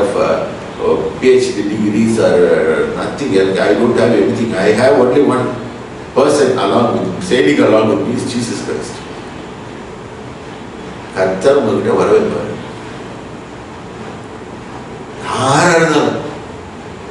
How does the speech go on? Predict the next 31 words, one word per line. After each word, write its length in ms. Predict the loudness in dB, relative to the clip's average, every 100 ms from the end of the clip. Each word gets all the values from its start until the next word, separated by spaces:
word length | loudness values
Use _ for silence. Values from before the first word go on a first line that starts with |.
| -14 -14 -14 -4
இன்னைக்கு 200 | 0 4
கூட 100 | 6 6
ஒரு 80 | 6
ஆள் 160 | 6 4
வந்துட்டு 280 | 2 -2 -4
போச்சு. 240 | -6 -6 -12 -12 -14 -14 -14 -16 -14 -14 -14 -14 -14 -14 -12 -4
நான் 160 | 2
தான் 140 | 4 4
போய் 160 | 4
அவங்களுக்கு 400 | 4 4 2 2
எல்லாம் 240 | 4 2 2
செய்து 200 | 2 2 0
கொடுத்தேன், 380 | 0 2 2 4
எல்லாம் 280 | 2 0 -2 -6 -10 -12 -8
அவங்க 180 | -6 0
பிசினஸ் 340 | 0 2 0
எல்லாம் 260 | 2 2 4
செழிப்பாயிடுச்சு, 680 | 4 4 4 4 2 2 2
எல்லாம் 320 | 4 4 2
வந்தது. 360 | 0 0 0 0 -4 -8 2
ஓ, 340 | 4 6 6
இனிமே 340 | 6 4 2 2
உங்க 460 | 4 6 4 4
உதவியே 420 | 2 2 2 2
தேவையில்லை. 460 | 6 4 6 2 2
அவங்க 340 | 2 2 2
நினைச்சாங்க 500 | 2 2 4 4 4
வேற 280 | 6 4 4 4
மாதிரி 240 | 4 6
நாடு 260 | 6 4 2
நானு. 280 | 0 -2